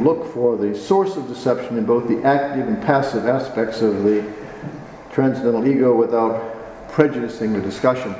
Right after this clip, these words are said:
Maybe some of you are familiar with the essay by Fink where he discusses the trinity of egos. It's an early, early work, and, uh, he places them in a, uh, as a trinity.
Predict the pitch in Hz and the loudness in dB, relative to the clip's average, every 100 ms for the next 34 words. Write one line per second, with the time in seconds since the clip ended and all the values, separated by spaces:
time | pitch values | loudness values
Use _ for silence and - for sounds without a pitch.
0 | - - - - 139 135 139 135 123 127 | -12 -16 -16 -2 2 2 2 0 2 2
1 | 123 - 113 113 117 113 107 107 110 104 | 0 0 2 4 4 2 2 0 0 0
2 | 104 - - - - - - 123 - 117 | -2 -8 -14 -16 -18 -12 -2 -2 2 2
3 | 110 107 101 - 127 123 123 - - - | 2 0 -4 -2 0 0 -2 -10 -14 -12
4 | - - - 110 110 107 - 120 110 113 | -12 -14 -4 0 0 -2 -4 -2 -2 -4
5 | 104 104 - 131 127 127 120 120 127 143 | -6 -8 0 0 2 0 0 2 2 4
6 | 147 143 - - - - - - - - | 2 0 -6 -14 -18 -20 -20 -20 -20 -18
7 | - 110 110 113 113 107 - - 113 107 | -12 -6 0 2 2 0 -4 -2 2 2
8 | 107 131 135 - - - - - - - | 2 2 2 -4 -12 -16 -18 -18 -14 -8
9 | 110 110 104 110 110 107 98 98 107 - | -4 -2 -4 -6 -8 -8 -8 -8 -10 -14
10 | - - - 113 - 123 123 113 120 107 | -16 -18 -12 -10 0 0 0 -4 -2 0
11 | 101 101 101 - 107 101 101 - - - | 0 -4 -6 -8 -6 -6 -6 -12 -14 -14
12 | - - 120 113 - 151 120 - | -10 -4 -2 -2 2 2 2 -4